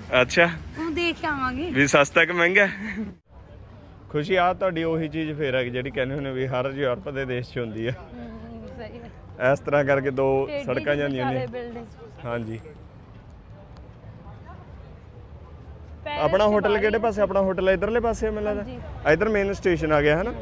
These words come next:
Speaker 1: ਇਧਰਲੇ ਪਾਸੇ ਆਪਣਾ ਹੋਟਲ?
Speaker 2: ਹਾਂਜੀ, ਇੱਧਰ ਹੀ ਲੱਗਦਾ।
Speaker 1: ਪਹਿਲਾਂ ਆਪਾਂ ਸਟੇਸ਼ਨ ਤੇ ਜਾਂਦੇ, ਨਾਲੇ ਟਿਕਟ ਬੁੱਕ ਕਰੇ ਆਉਂਦੇ ਆ ਕੱਲ੍ਹ ਦੀ।
Speaker 2: ਓਕੇ।
Speaker 1: ਠੀਕ ਆ, ਇਧਰਲੇ ਸਾਹਮਣੇ ਚੱਲਦੇ ਆ, ਤੇ ਨਾਲੇ ਇਧਰਲੇ ਪਾਸੇ ਤੁਹਾਨੂੰ ਆ ਕੁਛ ਸ਼ਾਪਸ ਦਿਖਾ ਦਈਏ।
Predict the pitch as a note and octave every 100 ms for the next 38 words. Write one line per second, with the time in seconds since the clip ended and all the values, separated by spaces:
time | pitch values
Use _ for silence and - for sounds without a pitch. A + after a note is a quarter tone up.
0 | - - - - D3 E3 B3 C4+ B3+ C4+
1 | A#3+ A3+ G#3+ A3 G#3 - - D4+ D#4 E4+
2 | D#4+ B3 G#4 G4 - A3 B3+ - E3+ G#3+
3 | B3 - G3 F#3 G#3+ A3+ A3 A3 G#3+ G#3+
4 | G#3 G3+ F#3 F3+ F#3 D#3 F3+ F3 F3 E3
5 | E3+ F3+ G3 - - - - - - -
6 | C#4+ E3+ E3 D3 D3+ D#3 - C#3+ D3 D#3
7 | F3+ D#3 C#3+ D3 E3 D#3 A2+ A2 - -
8 | - - - - - C#3 D3 D#3 E3+ E3
9 | D#3+ E3 E3 D#3+ D#3+ D#3+ D3+ D3 D3 C3+
10 | C#3+ B2 B2 B2 C3+ C3 C3 A#2 A#2+